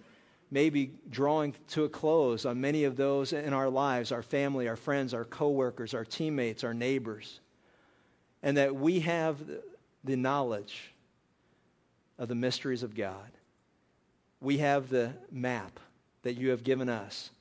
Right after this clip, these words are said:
to share with them. God, may we always sense that burden to do so.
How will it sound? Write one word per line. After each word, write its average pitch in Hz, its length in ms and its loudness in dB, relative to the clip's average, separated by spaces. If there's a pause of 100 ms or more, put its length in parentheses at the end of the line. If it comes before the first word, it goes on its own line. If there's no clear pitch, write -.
to 123 100 -10
share 120 280 -2
with 113 180 -4
them. 104 320 -6 (960)
God, 113 200 -2
may 120 140 0
we 120 160 2
always 120 340 0
sense 123 380 -4
that 110 280 -4
burden 123 320 -2
to 123 80 -4
do 117 200 -4
so. 101 300 -8